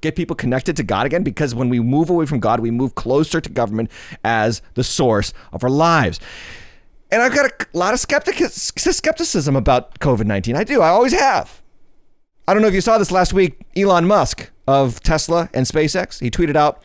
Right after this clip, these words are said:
that he got four tests, four tests for covid at the same hospital, same nurse, or same,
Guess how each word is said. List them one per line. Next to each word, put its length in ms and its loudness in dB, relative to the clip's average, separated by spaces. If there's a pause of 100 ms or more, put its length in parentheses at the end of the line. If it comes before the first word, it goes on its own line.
(160)
that 100 -2
he 60 2
got 120 2
four 300 4
tests, 720 2 (640)
four 320 4
tests 400 2
for 140 -2
covid 260 2
at 60 -6
the 80 -6
same 460 2
hospital, 360 0
same 400 2
nurse, 300 2
or 80 0
same, 300 -2